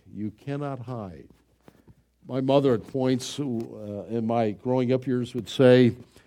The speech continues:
"God has equipped mothers with eyes on the back of their head." You ever hear anything like that? Like you'd say, "Well, Mom, how'd you know I did that?" God has given a special gift to mothers.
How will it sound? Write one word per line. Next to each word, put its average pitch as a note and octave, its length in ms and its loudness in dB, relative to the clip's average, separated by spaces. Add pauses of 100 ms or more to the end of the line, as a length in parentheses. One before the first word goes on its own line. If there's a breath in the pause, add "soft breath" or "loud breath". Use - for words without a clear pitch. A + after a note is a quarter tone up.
(640 soft breath)
"God C#3+ 260 6
has C#3+ 160 2
equipped D#3 340 4
mothers C3 460 2
with F#2 120 -8
eyes A#2+ 540 -2
on F#2 120 -8
the F2+ 60 -8
back G#2+ 280 -4
of A#2+ 80 -6
their G#2 160 -4
head." F#2+ 280 -6
You A#2 120 0
ever E3 160 2
hear F3 160 -2
anything E3 240 -6
like D#3+ 140 -10
that? E3 180 -10 (1500 soft breath)
Like A2+ 240 -6
you'd A2+ 80 -4
say, C3 180 -4
"Well, C3 180 0
Mom, F3 300 -4
how'd D3+ 220 -6
you D#3+ 80 -8
know E3 160 -6
I D#3 80 -4
did D#3+ 160 -10
that?" G2+ 220 -6 (1200)
God A2+ 240 -2
has A#2 120 -2
given B2 280 0
a A#2+ 60 -2
special D3 540 -4
gift D3 320 -4
to D#3+ 80 -6
mothers. D3 640 -8